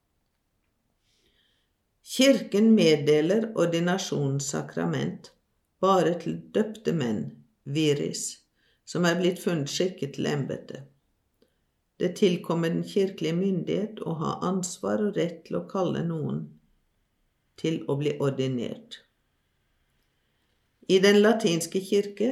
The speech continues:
blir ordinasjonen til prest vanligvis bare meddelt kandidater som av fri vilje er beredt til å leve i sølibat, og som offentlig sier seg villige til å overholde det av kjærlighet til Guds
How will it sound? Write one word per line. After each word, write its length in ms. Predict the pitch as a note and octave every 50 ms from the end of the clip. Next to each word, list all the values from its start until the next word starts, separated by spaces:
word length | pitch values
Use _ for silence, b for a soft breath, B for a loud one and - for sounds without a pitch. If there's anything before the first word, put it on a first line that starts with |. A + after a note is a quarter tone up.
| C4+ B3 A3+
blir 400 | - - E3 E3+ F3+ F3+ F#3 G3 - - - _ _ _ _ _ _ _ -
ordinasjonen 840 | E3+ F3 E3+ E3 E3 F3 F3+ F#3+ G#3 G#3+ - - - D3 C#3+ C#3 C#3+
til 140 | C#3 - - -
prest 400 | - D#3 - D#3+ - - - - - -
vanligvis 640 | E3+ F#3+ F#3 E3+ D3 C3 B2 - D3 F3 F3+ - - -
bare 260 | F3+ E3+ D#3+ D#3 D#3+
meddelt 560 | E3+ D#3 C#3 - - - - - E3 - - -
kandidater 760 | - - D#3 D#3 D#3+ D#3 D3+ - C2 C2 - - - - -
som 240 | - - - - D3
av 160 | D#3 E3+ - - -
fri 180 | C#3+ C#3 C#3 C#3+ C#3+
vilje 420 | E3 E3 D#3+ D#3 C3+ - - A3 A3+ B B B B B B B
er 160 | - E3 E3
beredt 380 | E3+ F3 F3+ E3+ D#3 C#3 D3 -
til 120 | - - D3+
å 40 | D#3+
leve 280 | D#3+ D3+ C#3 C3 B2+ C3+
i 60 | C3+
sølibat, 720 | - C3+ C3+ C#3+ C#3 C#3 C#3 B2+ - G#3+ C#4 - - - _ _ _ _ _ _ _ _ _ _ _ _ -
og 100 | - F3+
som 220 | F3+ - G#3+ A3 A3 F3+
offentlig 480 | F3+ F3+ - - D#3 E3+ F3 - E3 F#3+
sier 300 | F3+ - G#3 E3+ D3 D3
seg 240 | D3 - D3 D#3+ D#3+
villige 400 | F3 F3+ E3+ D3 C#3 C#3 C#3 C#3+
til 140 | - D#3 D3+
å 60 | - -
overholde 600 | F3+ F3 D#3+ C#3 C3 C3 C3 B2 A#2+ B2 B2 B2 B2
det 120 | E3 G3+ B B B B B B B B _
av 160 | - D#3 D3+
kjærlighet 480 | - - G#3+ F#3 F3 D3 C#3 C#3 C#3+ C#3+
til 140 | D3+ D3+ D3
Guds 300 | D3 C#3 - - -